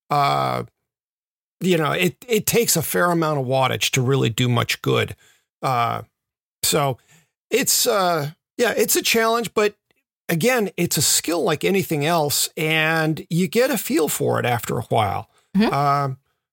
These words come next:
Speaker 1: that said, it has now been a fair number of years since I've had to push anybody. Um, yeah.
Speaker 2: Excellent.
Speaker 1: Uh,
Speaker 2: And that's probably because people are coming better prepared. Like, there is the equipment on the ride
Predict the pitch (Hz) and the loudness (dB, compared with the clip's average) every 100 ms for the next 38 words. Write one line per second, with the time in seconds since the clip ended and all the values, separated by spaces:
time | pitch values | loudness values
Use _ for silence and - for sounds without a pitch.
0 | _ _ _ 147 127 - 180 196 - - | _ _ _ -2 0 0 2 2 0 0
1 | 151 143 165 185 185 226 196 214 262 240 | 2 2 2 0 0 0 2 0 -2 -6
2 | - - 151 - 165 160 185 196 196 202 | -6 -2 -2 0 0 2 2 2 2 2
3 | 190 220 208 - 160 180 165 135 180 202 | 2 2 2 0 0 0 0 2 0 0
4 | 160 - 120 - 113 101 98 98 98 _ | -4 -2 0 2 2 2 0 -2 -4 _
5 | _ _ _ - 135 131 131 127 110 - | _ _ _ -6 -2 0 -2 -2 -6 -8
6 | _ _ _ _ _ 170 180 143 - _ | _ _ _ _ _ -2 0 -2 -6 _
7 | _ - 156 139 131 127 220 214 - 214 | _ 0 2 2 0 0 0 0 0 0
8 | 254 214 190 170 185 170 165 180 170 160 | 0 0 -2 -2 -2 -2 0 0 0 0
9 | 147 139 - - 165 - - _ 160 - | 0 -2 -4 0 0 0 -6 _ -2 0
10 | 131 - _ _ _ _ _ - 220 196 | -2 -4 _ _ _ _ _ 0 0 2
11 | 165 - - 160 156 151 160 87 - | 0 -2 0 0 0 0 2 2 -2